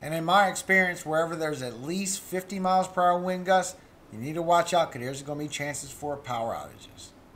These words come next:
So you can see as Invest ninety-four L comes in, it brings y'all a lot of heavy rainfall for the next twenty-four hours. Then the system is gonna twirl around and bring some more towards Boston, Barnstable, New England states as it twirls and goes back into the Atlantic Ocean.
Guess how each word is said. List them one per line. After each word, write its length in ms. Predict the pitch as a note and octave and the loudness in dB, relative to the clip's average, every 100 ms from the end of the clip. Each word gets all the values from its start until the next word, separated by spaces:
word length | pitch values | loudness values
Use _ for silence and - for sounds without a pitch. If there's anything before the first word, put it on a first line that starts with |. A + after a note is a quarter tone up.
| - - | -20 -14
So 120 | - | -4
you 60 | A#3 | -2
can 100 | A#3 | -2
see 160 | A#3 G#3+ | 4 6
as 220 | G3 F3 | 6 4
Invest 400 | F#3 F3 F3 F3 | 0 2 0 0
ninety-four 540 | E3+ E3 D#3+ D#3+ D3 | -2 -2 -4 -2 0
L 260 | D#3+ F#3+ F#3+ | 4 4 4
comes 340 | F#3+ D3 C#3+ | 0 -4 -2
in, 220 | G3+ A#3 | -2 -2
it 100 | G3 | -4
brings 240 | C3 D3 C#3 | -6 -6 -2
y'all 220 | C3 B2 | 0 0
a 20 | |
lot 240 | C3 C#3+ D3 | 0 2 2
of 60 | |
heavy 260 | C3 C3+ B2 | -2 -4 -8
rainfall 800 | A#2+ C#3+ F3 D#3 F#3 F#3 G3 - - - | -6 -4 -4 -2 4 4 2 -4 -20 -20
for 120 | - | -12
the 60 | B2 | -8
next 280 | C#3 C3 - | -6 -6 -8
twenty-four 560 | D#3 G3+ G#3 D#3 B2 | -4 -4 -4 -4 0
hours. 380 | A2 G#2 G#2 G#2+ - - - | 0 0 -4 -10 -18 -20 -12
Then 120 | F3+ | -6
the 60 | A#3 | -4
system 300 | - G#3 F3 | -2 -4 -6
is 80 | D3 | -6
gonna 160 | C#3+ | -8
twirl 320 | - F3 E3 D#3 | -4 2 2 2
around 260 | E3 E3+ | 0 0
and 80 | C#3 | -4
bring 160 | C#3+ C3 | -8 -8
some 160 | B2 | -8
more 300 | B2 D3+ E3 | -6 -4 -6
towards 440 | D#3+ D3+ D3 B2+ G2+ | -8 -8 -8 -8 -12
Boston, 600 | G2+ C#3 E3 - E3 C#3 | -2 2 2 0 -10 -4
Barnstable, 560 | C3 D3 - C#3 C#3+ | -4 -4 -8 -10 -8
New 200 | C3 B2+ | -8 -6
England 240 | F3+ F#3 F3 | -6 -6 -6
states 380 | F3+ E3+ E3 - - - | -6 -6 -8 -16 -20 -8
as 200 | - D#3+ | -4 -2
it 100 | F3 | -4
twirls 480 | - E3+ E3+ E3 C#3 | -8 -4 0 0 -2
and 100 | C3+ | -6
goes 200 | C#3 B2 | -6 -8
back 380 | A2 D3+ D3 C#3+ | -2 0 0 -2
into 160 | C3 | -12
the 100 | A#2+ | -10
Atlantic 400 | A#2 A#2+ B2 G#2+ | -10 -8 -8 -8
Ocean. 340 | B2 D3+ - | -8 -8 -8